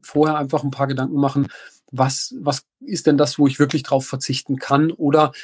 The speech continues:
vielleicht muss ich ja nicht mal drauf verzichten. Das ist ja auch ein ganz interessanter Gedanke.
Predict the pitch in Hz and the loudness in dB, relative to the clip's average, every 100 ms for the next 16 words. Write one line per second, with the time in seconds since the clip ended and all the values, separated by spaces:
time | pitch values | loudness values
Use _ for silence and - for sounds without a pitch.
0 | - - - 143 156 208 - 220 240 - | -20 -6 2 4 4 2 2 2 2 0
1 | 156 143 147 - 135 131 127 135 131 139 | 0 0 -2 0 -2 -2 -4 -6 -4 -6
2 | 131 135 131 - 160 170 190 160 131 131 | -2 -2 -2 4 6 6 4 2 0 -6
3 | 135 131 135 135 131 127 123 135 127 131 | -12 -4 -2 0 -2 -4 -4 0 0 0
4 | 170 | -4